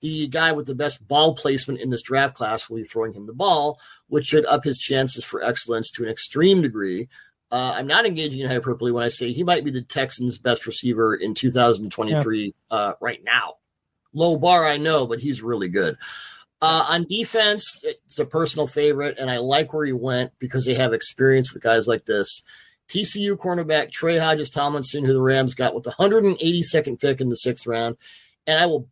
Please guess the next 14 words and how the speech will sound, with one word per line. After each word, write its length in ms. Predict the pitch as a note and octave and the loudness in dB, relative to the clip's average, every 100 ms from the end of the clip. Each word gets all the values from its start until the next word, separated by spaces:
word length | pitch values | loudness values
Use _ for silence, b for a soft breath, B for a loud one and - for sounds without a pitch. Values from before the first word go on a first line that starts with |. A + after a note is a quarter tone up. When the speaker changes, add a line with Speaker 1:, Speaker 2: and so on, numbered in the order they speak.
| - | -4
Speaker 1:
bang 240 | F3+ F3+ | 0 0
the 80 | F3+ | -2
table 280 | D3 E3 D3+ | -4 -4 -4
for 120 | C3 | -4
this 140 | C#3+ C3 | -2 -2
guy 140 | C3+ | 2
all 120 | C3+ | 2
day. 100 | B2+ | 0
If 120 | A2+ | -2
he 100 | - | -2
was 240 | E3+ B2+ - | 0 0 4
six-two, 480 | F#3 E3+ - F#3 F3+ | 2 2 -2 0 0
two 240 | - E3+ | 0 2
hundred, 400 | D#3+ E3 E3+ F3+ | 2 4 4 4